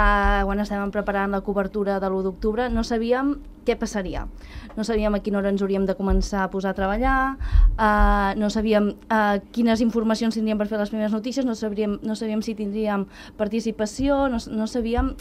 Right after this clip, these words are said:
ben bé què passaria. I llavors recordo que el dia abans a la redacció vam decidir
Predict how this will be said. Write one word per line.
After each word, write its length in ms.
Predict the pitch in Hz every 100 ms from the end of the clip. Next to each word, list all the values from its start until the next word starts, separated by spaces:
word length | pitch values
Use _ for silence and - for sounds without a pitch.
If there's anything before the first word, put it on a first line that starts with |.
| -
ben 320 | - 208 233 226
bé 200 | 240 254 -
què 100 | 240
passaria. 540 | 220 220 180 165 175 - - - - -
I 140 | 208
llavors 360 | 208 196 214 214
recordo 440 | 220 208 208 202 214
que 100 | 220
el 600 | 208 202 196 190 190 196
dia 120 | 202 190
abans 200 | 196 208
a 60 | 202
la 100 | 196
redacció 540 | 196 190 - 202 196
vam 140 | 208 202
decidir 340 | 190 208 190